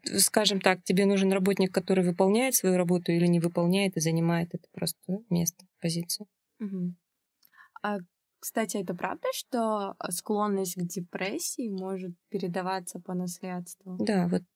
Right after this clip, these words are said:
Speaker 1: я же говорила про биологические
Speaker 2: Мгм.
Speaker 1: причины. Это и есть то, что передаётся по наследству.
Speaker 2: М, интересно. А депрессия заразна? <laughs>
Speaker 1: <laughs>
Speaker 2: Это такой тупой обывательский вопрос.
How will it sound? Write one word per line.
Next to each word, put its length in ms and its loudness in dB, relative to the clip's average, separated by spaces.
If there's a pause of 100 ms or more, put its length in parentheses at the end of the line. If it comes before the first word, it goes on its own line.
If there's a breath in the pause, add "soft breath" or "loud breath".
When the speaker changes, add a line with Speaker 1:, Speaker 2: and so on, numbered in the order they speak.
(240)
Speaker 1:
я 160 2
же 100 2
говорила 380 2
про 160 -4
биологические 640 0
Speaker 2:
Мгм. 20 -6
Speaker 1:
причины. 540 -2
Это 100 -4
и 80 0
есть 280 0
то, 100 -10
что 180 -10
передаётся 500 -4
по 100 -8
наследству. 560 -4 (560)
Speaker 2:
М, 580 -8 (360)
интересно. 560 -14 (340)
А 80 -6
депрессия 600 -6
заразна? 460 -6
<laughs> 420 -6 (140)
Speaker 1:
<laughs> 1000 2
Speaker 2:
Это 160 2
такой 320 2
тупой 280 2
обывательский 580 -2
вопрос. 600 2